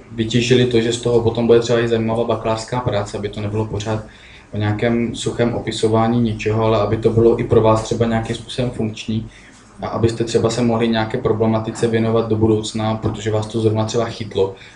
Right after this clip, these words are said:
Já mám teda ještě, když to jenom trošku rozevřu, tady tu otázku, tak já mám třeba obrovskou zkušenost v tom, že, eh, pokud jste ve škole áro neměli, jako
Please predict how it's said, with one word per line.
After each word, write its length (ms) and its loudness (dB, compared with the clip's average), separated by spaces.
Já 240 2
mám 220 4
teda 200 4
ještě, 340 2
když 300 -6
to 100 4
jenom 320 4
trošku 500 4
rozevřu, 600 2
tady 180 2
tu 280 -6
otázku, 640 -2
tak 240 -4
já 260 2
mám 140 2
třeba 240 2
obrovskou 440 2
zkušenost 540 -4
v 40 -20
tom, 220 0
že, 100 0
eh, 720 -6
pokud 340 6
jste 540 0
ve 80 6
škole 380 4
áro 300 4
neměli, 440 2
jako 380 2